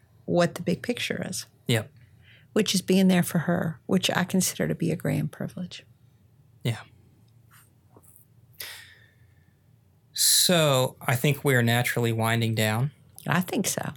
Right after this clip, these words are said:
Speaker 2: I mean, this is, I'm looking at the time count, and this is a little bit short for us, which,
Speaker 1: Well, I don't
Speaker 2: but
Speaker 1: think anyone's gonna complain.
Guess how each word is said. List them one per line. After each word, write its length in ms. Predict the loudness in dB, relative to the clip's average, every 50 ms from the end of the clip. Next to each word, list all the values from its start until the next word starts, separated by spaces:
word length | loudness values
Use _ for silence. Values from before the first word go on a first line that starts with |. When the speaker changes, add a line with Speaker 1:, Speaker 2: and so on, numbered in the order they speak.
| -6
Speaker 2:
I 80 | -2 0
mean, 140 | 2 2 2
this 200 | 2 0 0 0
is, 240 | 0 0 0 0 0
I'm 140 | 2 2 2
looking 260 | 2 2 0 0 -2
at 100 | -2 -2
the 60 | -2 -4
time 340 | -4 -2 0 0 0 -2
count, 380 | -4 -4 -2 -2 -2 -2 -6 -6 -6 -4
and 80 | -2
this 160 | -2 -2 -2
is 140 | -2 -2 -2
a 40 | -2
little 320 | -2 0 0 0 2 2
bit 160 | 0 0 -2 -2
short 340 | -2 -2 -2 -2 -2 -4
for 220 | -4 -6 -6 -6 -6
us, 420 | -6 -6 -4 -4 -4 -4 -6 -10 -16 -18 -8 -2
which, 220 | 0 0 0 2
Speaker 1:
Well, 140 | 2 2 4
I 120 | 4 4
don't 140 | 4 4 4
Speaker 2:
but 100 | 4 4
Speaker 1:
think 180 | 4 4 4 4
anyone's 360 | 4 4 4 4 4 2 2
gonna 180 | 2 2 0 0
complain. 560 | 0 -2 -4 -2 -2 0 0 0 0 -2